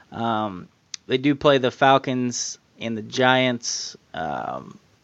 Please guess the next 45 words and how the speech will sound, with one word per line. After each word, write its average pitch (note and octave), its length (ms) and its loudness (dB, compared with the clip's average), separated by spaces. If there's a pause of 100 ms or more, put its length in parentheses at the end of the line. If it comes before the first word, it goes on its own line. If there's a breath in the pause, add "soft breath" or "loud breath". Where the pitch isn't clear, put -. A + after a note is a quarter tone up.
(440)
as A#2 200 2
their A#2+ 120 0
two A#2+ 520 4
extra A#2 360 2
games. A#2 680 -2
That's - 280 -8
not B2 260 4
terrible. B2 540 2 (340 loud breath)
Um, A2 540 -2 (300)
I - 80 2
think C3+ 200 0
they're C3 120 4
gonna A#2+ 180 2
give A2+ 260 4
Green A#2 240 2
Bay A#2 160 6
a A2 80 6
run A#2 200 4
for A#2 160 0
their A2 120 2
money A#2 320 4
in A2+ 80 0
the G#2 100 -4
North A2+ 440 0
this A2 240 -4
year, A2+ 320 0 (420 loud breath)
uh, G#2+ 140 -4
especially A#2 440 2
with G#2+ 160 2
that A2 180 2
loss A2 280 6
of A2 80 -2
Jordy A2+ 280 4
Nelson. A2+ 680 0
I B2+ 80 0
got C3 100 6
'em A2+ 120 2
at - 80 -10
ten A#2 180 0
and A2+ 120 -2
six, - 500 -2 (160)
over B2+ 260 4
by A2+ 160 4
two B2+ 240 0
wins. B2 520 -4